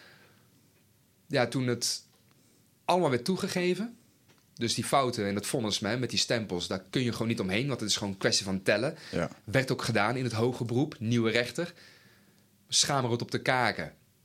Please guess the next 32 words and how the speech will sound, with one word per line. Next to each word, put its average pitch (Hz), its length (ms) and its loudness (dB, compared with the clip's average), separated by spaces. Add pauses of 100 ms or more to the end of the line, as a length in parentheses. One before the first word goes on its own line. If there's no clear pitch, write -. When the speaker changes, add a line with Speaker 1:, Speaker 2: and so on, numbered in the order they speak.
(160)
Speaker 1:
Gaven 127 360 0
ze 120 80 0
ook 107 80 -4
alles 110 280 0
toe. 185 180 -2 (240)
Speaker 2:
Ja. - 240 -4 (580)
Speaker 1:
En, 127 180 0
eh, 117 440 4
Nederland 143 360 2
gaat 139 200 2
zich 127 100 2
ermee 120 240 4
bemoeien 107 360 2
uiteindelijk. 95 600 0
Want 95 160 -2
ja, 95 240 2 (180)
t-, - 220 0 (160)
die 113 120 -2
geloof 107 300 2
je 104 60 -2
in 95 100 -2
eerste 101 180 0
instantie 95 400 0
ook 131 140 0
niet, 156 240 0
hè? 113 140 2
Want 101 120 2
Speaker 2:
Ja. 90 60 -2
Speaker 1:
wie 117 140 0
gaat 107 280 2
nou 104 220 0
iemand 123 380 0